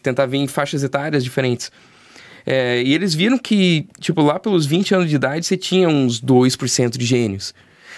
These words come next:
Mas quando você voltava aquele, aquele tipo de estudo até os dois anos de idade, três anos de idade, tinha noventa e oito por cento.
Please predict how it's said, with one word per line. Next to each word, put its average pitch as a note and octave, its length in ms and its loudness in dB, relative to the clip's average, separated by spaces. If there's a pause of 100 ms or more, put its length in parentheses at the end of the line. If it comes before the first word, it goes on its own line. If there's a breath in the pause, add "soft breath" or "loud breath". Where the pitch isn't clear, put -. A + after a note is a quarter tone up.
Mas C#3 140 0
quando A3 180 -2
você A#3 220 0
voltava F3+ 560 0
aquele, B2 540 0
aquele B2 180 -2
tipo C#3+ 140 -2
de B2 40 2
estudo D3+ 220 2
até C#3+ 160 -2
os C#3 100 0
dois C#3 280 2
anos C3+ 160 2
de A#2 40 -2
idade, B2 340 -4
três C3 200 0
anos C3 120 4
de A#2 40 2
idade, A#2 240 -2
tinha C#3 120 -4
noventa B2 340 -2
e B2 80 -2
oito A#2+ 240 0
por B2 120 -4
cento. - 300 -6